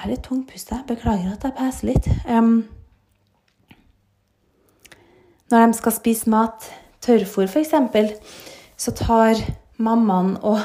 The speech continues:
tar ut tørrfôr og legger på gulvet til seg selv.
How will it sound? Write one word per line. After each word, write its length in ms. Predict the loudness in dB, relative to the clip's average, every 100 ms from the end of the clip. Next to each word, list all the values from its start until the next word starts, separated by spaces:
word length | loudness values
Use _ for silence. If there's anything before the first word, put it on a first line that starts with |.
| -6 -14
tar 420 | -8 -4 -2 -2
ut 160 | -4 -6
tørrfôr 420 | -4 -4 -4 -2 0
og 80 |
legger 220 | 0 -2 -4
på 100 | -2
gulvet 340 | 0 0 0 -4
til 80 | -8
seg 160 | -6 -2
selv. 240 | -2 -4